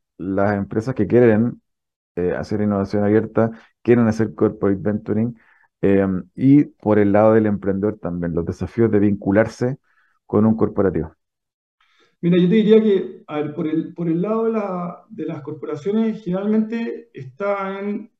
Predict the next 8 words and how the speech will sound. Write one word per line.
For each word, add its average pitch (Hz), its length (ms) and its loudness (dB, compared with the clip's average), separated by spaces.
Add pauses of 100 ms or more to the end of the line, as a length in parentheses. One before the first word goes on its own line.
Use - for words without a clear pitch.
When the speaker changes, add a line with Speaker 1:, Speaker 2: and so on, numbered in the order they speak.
(180)
Speaker 2:
en, 127 720 -4 (140)
primero, 190 840 2 (1080)
lo 143 160 -8
que 147 60 -6
te 139 100 -4
decía 135 280 -6
al 165 80 -4
principio, 123 680 -6